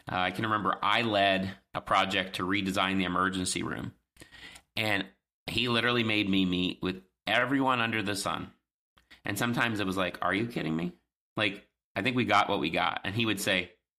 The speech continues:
"No discussion. We need everyone to weigh in." And when it happened, I will never forget all that hard work, but I will never forget when we unveiled it.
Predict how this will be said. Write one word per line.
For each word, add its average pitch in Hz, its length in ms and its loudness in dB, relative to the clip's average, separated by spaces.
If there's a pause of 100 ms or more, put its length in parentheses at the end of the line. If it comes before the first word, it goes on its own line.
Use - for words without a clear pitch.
(1120)
"No 92 160 -2
discussion. - 600 -4 (200)
We 104 160 0
need 95 420 2 (280)
everyone 101 680 0 (240)
to 92 100 -4
weigh 87 240 -2
in." 87 240 -6 (720)
And 127 120 2
when 139 120 2
it 175 80 -4
happened, 131 580 0
I 123 120 4
will 123 120 0
never 143 260 2
forget 98 640 0 (760)
all 123 180 4
that 131 200 4
hard 107 260 2
work, 92 400 -4 (420)
but 117 100 0
I 120 40 4
will 120 100 2
never 143 220 2
forget 147 300 -2
when 110 120 2
we 107 140 2
unveiled 92 500 2
it. - 160 -8